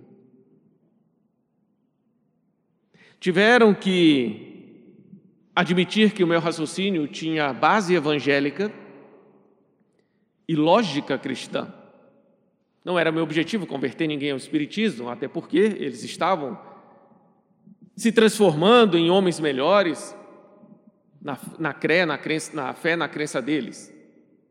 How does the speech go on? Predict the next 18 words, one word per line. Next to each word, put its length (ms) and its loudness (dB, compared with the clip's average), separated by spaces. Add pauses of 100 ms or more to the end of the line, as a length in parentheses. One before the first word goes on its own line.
(760)
Mas 600 -2 (180)
respondi: 560 2
Eis 360 4
porque 440 2
sou 320 2
reencarnacionista. 1200 -2 (1000)
Porque 260 0
a 80 8
única 340 4
maneira 560 4 (1200)
que 120 4
entendo 480 4
lógica 600 4
o 60 2
suficiente 1120 -2 (1080)
para 180 4
que 160 0
Deus 800 2